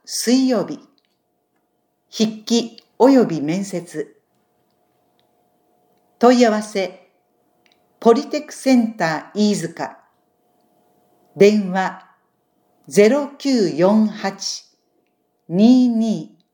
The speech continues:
四九八八。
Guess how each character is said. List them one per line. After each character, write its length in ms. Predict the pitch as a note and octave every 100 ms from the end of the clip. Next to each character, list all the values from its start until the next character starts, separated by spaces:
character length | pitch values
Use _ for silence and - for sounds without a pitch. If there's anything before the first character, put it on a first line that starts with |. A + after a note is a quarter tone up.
| _ _ _ _ _
四 500 | G3 B3 C#4 C4+ C4+
九 400 | - A#3+ F3+ D3+
八 460 | - F3 E3+ - A3
八。 580 | G#3 F#3+ - - -